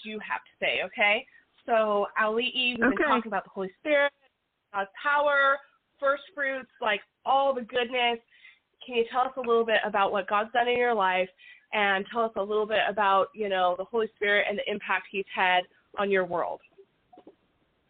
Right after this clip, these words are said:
Speaker 2: I will be happy to. Thank you so much for having me on. I'm so excited. Um, okay, thinking about my testimony that you asked me to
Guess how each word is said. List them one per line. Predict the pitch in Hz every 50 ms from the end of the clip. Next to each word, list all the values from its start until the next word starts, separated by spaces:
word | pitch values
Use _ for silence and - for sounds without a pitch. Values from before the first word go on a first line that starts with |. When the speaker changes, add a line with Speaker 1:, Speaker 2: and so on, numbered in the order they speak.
| _ _ _ _ - -
Speaker 2:
I | 247 226 240 233
will | 233 226 214 233 247
be | 214 262 262
happy | 277 311 302 349 294
to. | - 339 269
Thank | - 349 330 311 -
you | 381 320
so | - 392
much | 339 359 370 370 -
for | - 381
having | - 330 320 330 311
me | 311 320 330
on. | 359 381 320
I'm | 262 269 -
so | - 302
excited. | 285 - - 294 294 294 269 233 196 _ - _ _ _ _ _ _ _ _ - -
Um, | 269 277 269 262 262 254 240 - _ _ _ _ _ _ _ _ - -
okay, | 294 - 285 - - _ _ _ _ _ _ _ _ _
thinking | - - 403 392 415 440 415
about | 359 - 320 302 302 -
my | 294 262 226 233 254 277 294 320 320 320 320 330 320 - _ _ _ _ _ _ _ _ _ _ _ _ _ -
testimony | - 277 - _ - 247 226 214 196 202 220 226 - _ _ _ _ _ _ _ _ _ _ _ _ _ _ _ _ -
that | 269 254 254 233
you | 214 220 233 254 254
asked | 233 247 240 - -
me | 285 262
to | 254 269